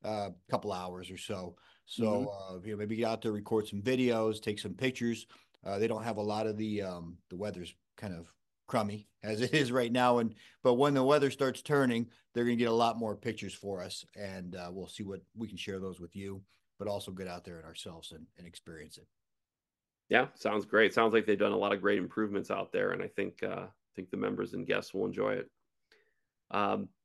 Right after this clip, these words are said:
Speaker 2: the other thing I was gonna mention real quick too was, uh, we at Club and Resort Business just finished our Model Clubs issue, the print edition of it. Uh, we wrapped up last week,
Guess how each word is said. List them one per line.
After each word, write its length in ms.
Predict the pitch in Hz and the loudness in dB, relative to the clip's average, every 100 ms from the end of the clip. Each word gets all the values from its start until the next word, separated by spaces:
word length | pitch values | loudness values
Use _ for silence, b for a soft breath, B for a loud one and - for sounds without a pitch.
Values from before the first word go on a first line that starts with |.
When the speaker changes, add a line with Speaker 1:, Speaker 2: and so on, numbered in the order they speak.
| _ _ _ _ _ | _ _ _ _ _
Speaker 2:
the 100 | 131 | 12
other 80 | 151 | 12
thing 120 | 156 | 12
I 20 | |
was 100 | 139 | 6
gonna 140 | 120 123 | 6 6
mention 320 | 120 113 123 | 6 4 4
real 160 | 117 110 | 4 6
quick 320 | - 127 - | 4 2 2
too 160 | 123 | 0
was, 340 | 113 104 92 - | 2 2 0 -6
uh, 420 | 90 101 101 98 95 _ _ _ _ _ _ _ - | -4 -2 -2 -4 -6 _ _ _ _ _ _ _ -2
we 520 | 107 113 110 110 110 _ _ _ _ | 0 2 2 0 -4 _ _ _ _
at 100 | - | -10
Club 160 | - 107 | 0 0
and 80 | 104 | 0
Resort 340 | 101 101 98 | 0 0 2
Business 300 | 107 104 104 | 0 0 -2
just 280 | 101 98 - | -2 -6 -2
finished 340 | 113 107 - | 0 0 0
our 160 | 104 98 | -2 0
Model 360 | 101 104 107 101 | -2 0 0 0
Clubs 380 | - 104 95 - | 2 2 2 -2
issue, 360 | 101 - 104 113 | -4 0 -2 -2
the 100 | 92 | -6
print 340 | - 110 107 | 2 2 2
edition 360 | 98 101 - 101 | -2 -2 -2 -4
of 140 | 95 | 0
it. 140 | 104 - - | -2 -2 -10
Uh, 200 | 98 92 | -8 -6
we 140 | 95 | -4
wrapped 320 | 95 98 - | -2 -2 0
up 160 | 101 98 | -2 0
last 340 | 98 95 - | -2 -2 -6
week, 320 | 98 98 - | -4 -4 -6